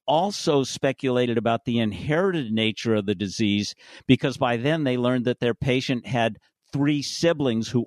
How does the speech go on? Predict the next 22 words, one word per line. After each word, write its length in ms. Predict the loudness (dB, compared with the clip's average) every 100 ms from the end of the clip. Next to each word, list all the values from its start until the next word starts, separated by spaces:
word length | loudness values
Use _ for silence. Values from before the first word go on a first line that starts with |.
| 2
also 400 | 0 2 0 0
showed 400 | 0 0 0 -2
the 100 | -8
same 520 | -10 -6 -2 0 0
signs 480 | -2 -2 0 0 0
of 100 | 0
anemia. 640 | 0 0 0 -2 -6 -10 _ -20 -20 -20 -10 -2
And 200 | 0 2
what's 240 | 0 -2
more, 460 | 0 0 0 -2 -6 _ -20 -16
laboratory 720 | -6 -2 0 -2 0 0 2 0
examination 800 | -2 -2 0 2 2 0 0 0
of 80 | 0
the 80 |
father's 580 | -2 -4 -2 0 0 -4
blood 500 | -6 0 2 2 -2 -10 _ -10 -6
appeared 540 | -4 -4 -2 -2 -2
to 100 | -2
resemble 520 | 0 0 -2 0 0
the 100 | -2
patient's 560 | -2 0 0 0 -4 -4
blood, 420 | -2 2 2 0